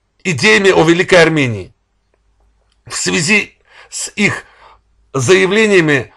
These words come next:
о том, что Армавир является северной столицей некогда, в кавычках, Великой Армении.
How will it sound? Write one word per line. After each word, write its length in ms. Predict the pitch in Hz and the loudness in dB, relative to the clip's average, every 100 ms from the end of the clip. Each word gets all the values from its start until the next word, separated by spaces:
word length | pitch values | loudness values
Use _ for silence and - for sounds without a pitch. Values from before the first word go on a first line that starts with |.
| - _ | -20 _
о 120 | 147 | -2
том, 180 | - 190 | 2 0
что 200 | - 196 | 2 2
Армавир 520 | 170 175 180 196 185 - | 2 2 2 2 0 -2
является 760 | 151 156 175 180 151 - 151 - - | -2 0 4 4 4 0 -2 -2 -12
северной 540 | - 202 170 156 156 | 0 2 2 0 -2
столицей 720 | - 170 160 160 - 151 127 - - _ | -2 0 0 0 -4 -4 -4 -10 -20 _
некогда, 720 | 127 175 175 143 151 139 - _ | -2 0 0 0 2 2 0 _
в 100 | - | -4
кавычках, 580 | 175 165 202 - 135 135 | 0 2 0 0 -4 -4
Великой 520 | 135 170 175 180 151 | -4 -4 0 2 4
Армении. 520 | 143 135 107 92 80 | 4 0 -4 -8 -16